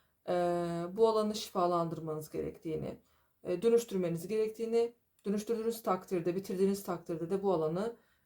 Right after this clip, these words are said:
e, güzel bir şekilde neticeleneceğini, olası gelecek enerjilerde değişip neticeleneceğini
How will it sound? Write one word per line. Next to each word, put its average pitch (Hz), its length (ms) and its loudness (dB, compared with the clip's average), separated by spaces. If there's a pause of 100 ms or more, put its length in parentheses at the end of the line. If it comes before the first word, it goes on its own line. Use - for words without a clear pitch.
e, 175 200 0
güzel 196 380 0
bir 165 60 -6
şekilde 170 680 -2
neticeleneceğini, 175 1120 0
olası 175 300 -4
gelecek 147 320 -6
enerjilerde 156 960 -4 (360)
değişip 196 540 2
neticeleneceğini 170 1160 -2